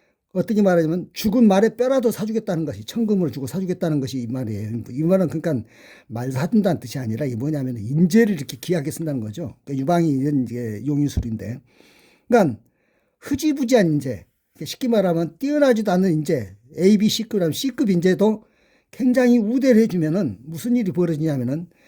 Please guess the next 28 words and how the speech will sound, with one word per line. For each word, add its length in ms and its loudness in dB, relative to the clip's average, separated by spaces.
A급이나 560 4
B급이 600 0
슬그머니 540 4
몰려드는 520 2
거예요. 440 -6
"아, 180 4
이거 300 -4
항-, 440 -2
뭐야, 340 -2
항우는 440 2
안 140 0
그러는데 300 0
유방은 520 -2
C급도 440 -2
저렇게 220 -4
대접한 400 2
거 80 -2
보면 280 -2
나는 280 -2
A급이니까, 420 -4
나는 240 -2
B급이니까는 720 -4
나는 240 -2
대접 260 -4
받긴 300 -4
해서" 160 -2
모여들더는 480 -2
거죠. 320 -8